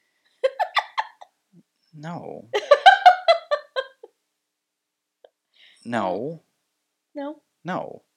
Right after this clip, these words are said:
Speaker 2: I'm just saying, like, I, I, I do kind of, I, I do make sh-,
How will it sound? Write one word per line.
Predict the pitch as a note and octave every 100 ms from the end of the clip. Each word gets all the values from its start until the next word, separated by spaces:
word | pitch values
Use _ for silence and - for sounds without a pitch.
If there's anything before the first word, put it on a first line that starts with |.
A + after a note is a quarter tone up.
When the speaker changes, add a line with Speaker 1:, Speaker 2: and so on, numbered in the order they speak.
| _ -
Speaker 2:
I'm | A#2+
just | B2+
saying, | - A2 A2+ G#2+
like, | G#2 G#2 - _ _ _ _ - - -
I, | C3+ E3+ E3 E3+ C3
I, | C3
I | C3+ B2+
do | C#3 D3+
kind | - C#3 C3
of, | A#2+ A2 G#2 - - _ -
I, | A2+ B2
I |
do | A#2+ C3
make | C#3+ B2
sh-, | - -